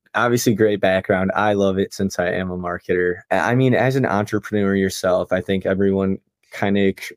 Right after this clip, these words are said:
contributes a lot of that to goal orientation, being driven, being determined.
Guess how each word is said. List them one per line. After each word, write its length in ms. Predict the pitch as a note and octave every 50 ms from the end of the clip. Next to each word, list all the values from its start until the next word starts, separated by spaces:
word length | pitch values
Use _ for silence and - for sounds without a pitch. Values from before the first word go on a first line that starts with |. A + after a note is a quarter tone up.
| _ _
contributes 560 | A2 G#2+ - - A#2+ A2 A2+ A2+ G#2+ - -
a 60 | G2+
lot 280 | G2 F#2+ F#2 F2+ F#2 F#2
of 120 | F2+ -
that 240 | F#2+ F#2 F#2 F#2 -
to 160 | - F#2 F2+ - -
goal 340 | - - G#2 G#2+ A2 A2 - -
orientation, 1000 | - G2+ G2+ G2+ G2+ G2 G2 G2 - - F#2+ F#2 F#2 - - - G2 F#2+ F#2 F2 - - _ _ _
being 320 | - G#2 G2 G2+ G2+ G#2 F#2+
driven, 500 | - G2+ F#2+ F2+ F2 F#2+ F#2 F#2 F#2 F2+
being 300 | - - G2 G2 G2 G2
determined. 580 | F#2 G2 - - - G2 F2+ F#2 F#2 F2+ F2+